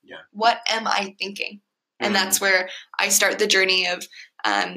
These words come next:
Speaker 2: you know, guiding all the women that are a part of the program I'm creating is really starting with that question of, "What am I thinking?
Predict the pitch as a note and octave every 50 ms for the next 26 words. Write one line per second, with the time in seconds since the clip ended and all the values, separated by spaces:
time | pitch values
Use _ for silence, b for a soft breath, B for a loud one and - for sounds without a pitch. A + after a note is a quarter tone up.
0 | G3+ - G3+ G3+ G3 F#3+ F#3 F#3 F3+ F3 F3+ F#3 F#3 F3+ F3+ F3+ F#3 F3+ F#3 F#3
1 | F#3 F3+ F#3 F#3 F#3 F3+ F3+ F3+ F#3 F#3 - F#3+ F#3 F#3 F3+ F#3+ - - G#3 G#3
2 | - F#3+ F#3+ F#3+ F#3 F#3+ A3+ C4+ C#4 C4+ - C4 B3 A#3+ A#3 A#3 A#3 A#3 A3 -
3 | G#3+ G#3 G#3 G3+ - - - - G3+ G3+ A3+ A#3 A#3+ A#3+ A#3 A#3 A3+ A3+ - -
4 | - G#3 A#3 D4+ E4 B3+ G#3+ - - - - - - - - - - - G3+ G3+
5 | G3+ G3+ _ _ - - B3+ - C#4+ D4 C#4+ C#4+ C#4+ D#4 D4+ D4 D4 - D4+ -